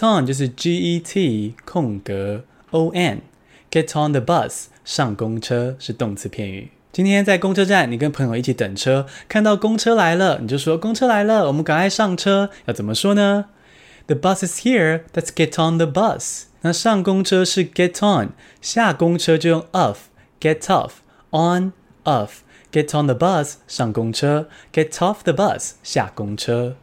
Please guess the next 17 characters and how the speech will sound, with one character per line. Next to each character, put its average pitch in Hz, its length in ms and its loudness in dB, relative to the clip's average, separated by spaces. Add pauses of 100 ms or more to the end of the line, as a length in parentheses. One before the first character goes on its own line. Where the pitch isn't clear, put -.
另 220 140 2
外 226 160 4
也 175 80 4
可 - 100 0
以 202 40 6
用 196 120 2
一 190 40 0
些 208 120 0
比 139 120 -2
较 175 100 0
难 127 280 0
的 147 100 0
动 151 200 0
词， 98 380 -8
比 120 100 -2
如 135 80 2
说 165 360 2